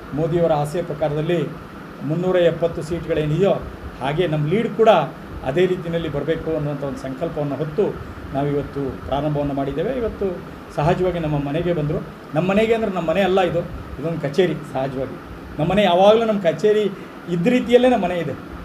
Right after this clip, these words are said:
ಹಾಗಾಗಿ ಇವತ್ತು ತಾವಾಗೇ ನೂರಾರು ಜನ ಕಾರ್ಯಕರ್ತರುಗಳು ಇವತ್ತು ಬಂದು ಉತ್ಸಾಹದಲ್ಲಿ ಸಂಕಲ್ಪ ಮಾಡಿ ಹೋಗಿದ್ದಾರೆ.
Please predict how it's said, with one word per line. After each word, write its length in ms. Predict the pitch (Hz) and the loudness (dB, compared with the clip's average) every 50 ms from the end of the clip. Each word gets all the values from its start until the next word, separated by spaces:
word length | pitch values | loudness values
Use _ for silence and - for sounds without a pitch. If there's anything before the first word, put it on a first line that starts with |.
| - - - - | -12 -12 -6 -2
ಹಾಗಾಗಿ 300 | 139 151 190 233 226 240 | 0 2 2 2 4 6
ಇವತ್ತು 300 | 247 240 240 240 240 240 | 6 6 6 4 2 -2
ತಾವಾಗೇ 460 | 196 190 156 180 202 226 233 220 233 | 0 2 4 8 8 8 8 6 2
ನೂರಾರು 380 | 220 202 196 190 196 202 214 196 | 0 0 2 4 6 4 6 6
ಜನ 160 | 208 214 202 | 4 2 2
ಕಾರ್ಯಕರ್ತರುಗಳು 680 | 196 185 170 170 180 175 175 165 151 170 170 165 165 160 | 2 2 2 0 0 0 -2 -4 -6 -4 -4 -4 -2 -2
ಇವತ್ತು 300 | 160 160 147 147 147 170 | -2 -2 -2 0 -2 -2
ಬಂದು 160 | 190 180 170 139 - - - - - - - 170 | 0 0 0 -2 -2 -6 -10 -14 -14 -12 -8 -8
ಉತ್ಸಾಹದಲ್ಲಿ 640 | 165 - - 220 202 208 202 202 190 190 185 147 156 | -2 4 6 6 8 8 6 4 4 2 2 0 0
ಸಂಕಲ್ಪ 360 | 165 170 175 180 294 269 262 | -2 2 4 6 6 6 6
ಮಾಡಿ 280 | 240 196 180 165 156 147 | 4 4 4 2 2 2
ಹೋಗಿದ್ದಾರೆ. 400 | 147 147 147 135 143 156 156 | 0 0 -2 0 0 0 0